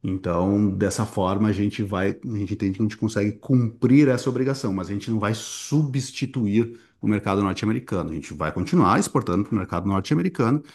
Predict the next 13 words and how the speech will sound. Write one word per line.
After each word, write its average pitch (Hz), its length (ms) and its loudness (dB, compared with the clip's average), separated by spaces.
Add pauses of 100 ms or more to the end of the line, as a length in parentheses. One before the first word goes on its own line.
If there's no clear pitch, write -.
(180)
e 156 80 2
vamos 110 260 2
ampliar 113 540 0
as 104 100 0
exportações, 98 880 -4 (240)
pretendemos 98 560 2
ampliar 95 400 0
as 95 100 -6
exportações 90 760 -4
para 92 480 0 (260)
outros 92 500 -2
países. 90 800 -8 (840)
Obrigado. 87 520 -4